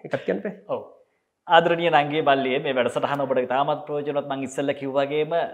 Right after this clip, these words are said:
Speaker 2: දෙමව්පියන්ටත් ප්‍රයෝජනවත්. අර ටොක්කක් කන්නට කමක් නෑ රුයි දෙන්න. මෙන්න පාර ඵලයල්ල කියලා. මොකද මේ අද අපි සමාජයේ පොඩ්ඩක් මේ දේවල් කතා නොකරන තැන් නේද?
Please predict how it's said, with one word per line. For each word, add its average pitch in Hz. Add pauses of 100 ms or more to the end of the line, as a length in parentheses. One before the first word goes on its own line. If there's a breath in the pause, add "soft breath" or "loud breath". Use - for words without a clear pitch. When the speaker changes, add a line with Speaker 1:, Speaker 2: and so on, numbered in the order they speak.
(100)
Speaker 2:
දෙමව්පියන්ටත් 143
ප්‍රයෝජනවත්. 120 (800)
අර 113 (480)
ටොක්කක් 135
කන්නට 120
කමක් 127
නෑ 123 (100)
රුයි 117
දෙන්න. 151 (680)
මෙන්න 117
පාර 104
ඵලයල්ල 87
කියලා. 87 (260)
මොකද -
මේ 92 (160)
අද 104 (640)
අපි - (600)
සමාජයේ 127
පොඩ්ඩක් 151
මේ 165
දේවල් 165
කතා 143
නොකරන 160
තැන් 98
නේද? 120